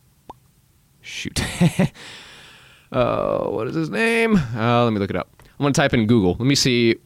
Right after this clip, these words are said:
what, <laughs> if it actually works. Google, dude in wheelchair. Let's see if anything comes up. No, just news. Okay.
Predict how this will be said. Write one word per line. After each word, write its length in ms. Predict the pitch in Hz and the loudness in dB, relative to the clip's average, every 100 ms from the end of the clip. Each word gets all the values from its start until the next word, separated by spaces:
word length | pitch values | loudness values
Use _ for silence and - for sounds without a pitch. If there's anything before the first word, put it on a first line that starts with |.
| - | -14
what, 220 | - 110 120 | -2 0 2
<laughs> 220 | - 170 | 2 0
if 180 | 147 - | 0 0
it 80 | |
actually 320 | 135 113 - 110 | 0 0 2 2
works. 300 | 92 - - - | 2 -2 -8 0
Google, 340 | 151 175 190 - - - - - 90 | 2 4 2 -4 -20 -20 -20 -10 -2
dude 500 | 107 131 92 92 - _ _ _ _ - | 2 4 4 2 -4 _ _ _ _ -2
in 400 | 113 87 92 110 - - - - _ _ _ _ _ _ _ _ _ - | 0 0 -4 -8 -14 -20 -20 -20 _ _ _ _ _ _ _ _ _ -10
wheelchair. 960 | 98 117 - - - - - - 147 - - - - - _ _ _ _ _ _ - | -6 -6 -8 -12 -14 -16 -16 -16 -20 -20 -20 -20 -20 -20 _ _ _ _ _ _ -20
Let's 100 | 135 | -16
see 100 | - | -14
if 100 | - | -12
anything 240 | 110 - - | -12 -12 -14
comes 180 | 135 | -12
up. 140 | 147 - _ _ _ _ _ _ _ _ _ _ | -14 -16 _ _ _ _ _ _ _ _ _ _
No, 180 | 87 - - - | -6 -6 -10 -4
just 180 | 101 - | -4 -2
news. 300 | 80 - - - - | -6 -10 -16 -10 -10
Okay. 240 | - | -8